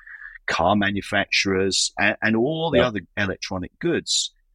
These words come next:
Speaker 1: So you're trying to displace years and years of relationships and financial contracts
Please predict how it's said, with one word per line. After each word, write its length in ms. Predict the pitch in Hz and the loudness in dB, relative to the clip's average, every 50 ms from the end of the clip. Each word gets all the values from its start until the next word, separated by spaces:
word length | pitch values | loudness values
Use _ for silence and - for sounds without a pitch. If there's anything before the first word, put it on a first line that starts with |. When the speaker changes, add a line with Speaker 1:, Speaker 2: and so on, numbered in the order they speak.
| _ | _
Speaker 1:
So 140 | - - 131 | -4 -2 0
you're 100 | 139 151 | 0 0
trying 260 | - - 208 226 208 | 0 -2 -2 -4 -4
to 100 | - - | -4 -6
displace 1000 | - - 120 - - - - - - 160 170 156 92 80 - - - - - - - _ - | -6 -4 -4 -2 -2 -4 -4 -6 -6 -4 -2 -2 -2 -2 -4 -4 -4 -4 -6 -8 -12 _ -8
years 480 | 104 127 156 160 165 170 160 151 - 139 | -4 -2 -2 0 0 0 0 -2 -2 -4
and 160 | 120 110 104 | -4 -4 -4
years 500 | 101 107 101 95 85 80 76 73 - - | -4 -2 -2 -2 -2 -4 -6 -6 -6 -8
of 80 | 85 - | -6 -4
relationships 1080 | 95 85 98 117 120 - - 123 113 - - - 123 - - _ - - - - - - _ | -2 0 2 2 2 0 0 -2 0 0 0 0 0 -2 -4 _ -2 -2 -2 -2 -2 -4 _
and 220 | - 92 92 92 - | -2 -2 -2 -2 -2
financial 640 | - 104 95 95 98 104 107 - - - - 87 | -2 -2 -2 0 0 0 -2 -2 -2 -4 -4 -4
contracts 800 | - - 143 143 131 - - - 73 - - _ - - - - | -4 -4 -4 -4 -4 -4 -4 -4 -4 -6 -8 _ -6 -4 -4 -4